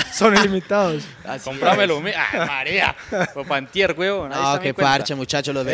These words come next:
Speaker 1: felicito. Muy bacano el ambiente, se nos quedó cortico incluso.
Speaker 3: Marica, es más, yo iba a
Speaker 2: Demasiado.
Speaker 3: decir, bueno, hay muchos temas que hay pa'
Speaker 1: Hay muchos
Speaker 3: tratar.
Speaker 1: temas,
Speaker 2: Hay
Speaker 1: total.
Speaker 2: demasiados temas que tratar,
Speaker 3: Hay que ir
Speaker 2: parce.
Speaker 3: ahí a ver si otra vez, marica,
Speaker 1: Cuando
Speaker 3: anima y
Speaker 1: quieran.
Speaker 3: por acá.
Speaker 1: Cuando quieran, quiero.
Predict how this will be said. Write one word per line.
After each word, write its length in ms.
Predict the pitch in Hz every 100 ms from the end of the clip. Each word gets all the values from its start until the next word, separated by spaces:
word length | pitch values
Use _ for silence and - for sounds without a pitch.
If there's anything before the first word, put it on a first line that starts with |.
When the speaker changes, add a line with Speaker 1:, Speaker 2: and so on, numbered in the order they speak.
| 160 147
Speaker 1:
felicito. 360 | 139 127 120
Muy 160 | 117 123
bacano 320 | 139 - 143
el 80 | 139
ambiente, 640 | 123 135 151 147 - 135
se 100 | 120
nos 200 | 123 117
quedó 300 | - 123 120
cortico 440 | - 139 147 143 143
incluso. 200 | 131 113
Speaker 3:
Marica, 440 | 117 143 143 139 123
es 60 |
más, 200 | 135 143
yo 60 | 127
iba 120 | 143
a 20 |
Speaker 2:
Demasiado. 300 | 143 135 147
Speaker 3:
decir, 140 | 131 120
bueno, 200 | 135 123
hay 60 |
muchos 300 | 117 120 123 -
temas 300 | 123 117 113
que 60 | 117
hay 60 | 110
pa' 100 | 113
Speaker 1:
Hay 60 |
muchos 260 | 110 - 131
Speaker 3:
tratar. 80 | - 120
Speaker 1:
temas, 100 | 143
Speaker 2:
Hay 40 | 160
Speaker 1:
total. 120 | 190
Speaker 2:
demasiados 520 | 175 170 185 - - -
temas 340 | 202 190 185
que 80 | 190
tratar, 400 | 185 185 196 190
Speaker 3:
Hay 60 | 175
que 120 | 156
ir 40 |
Speaker 2:
parce. 180 | 180 156
Speaker 3:
ahí 220 | 147 147
a 180 | 156 143
ver 180 | 135 127
si 320 | 123 139 139
otra 320 | 135 131 131 131
vez, 240 | 127 -
marica, 360 | 113 104 123 113
Speaker 1:
Cuando 180 | 107 127
Speaker 3:
anima 120 | 120
y 40 |
Speaker 1:
quieran. 320 | 131 135 127
Speaker 3:
por 80 | 113
acá. 300 | 107 - 117 - _
Speaker 1:
Cuando 240 | 123 127
quieran, 300 | 127 156 165
quiero. 420 | 156 165 143 110